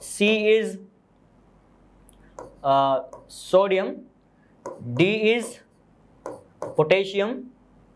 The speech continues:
and, uh, N is, here N is rubidium.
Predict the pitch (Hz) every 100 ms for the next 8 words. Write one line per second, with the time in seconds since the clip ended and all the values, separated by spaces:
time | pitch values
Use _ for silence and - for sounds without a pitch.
0 | _ _ _ - - - _ _ _ _
1 | _ - - _ - 156 160 160 160 156
2 | 156 - - - - _ _ _ _ _
3 | _ - _ _ - 165 185 220 233 233
4 | 220 208 220 226 - _ - - - _
5 | _ _ _ _ _ _ _ _ - 170
6 | 185 190 180 170 196 220 208 196 226 -
7 | - _ _ _ _ _ _ _ _ _
8 | - - - - _ _ - 117 151 175
9 | 175 214 -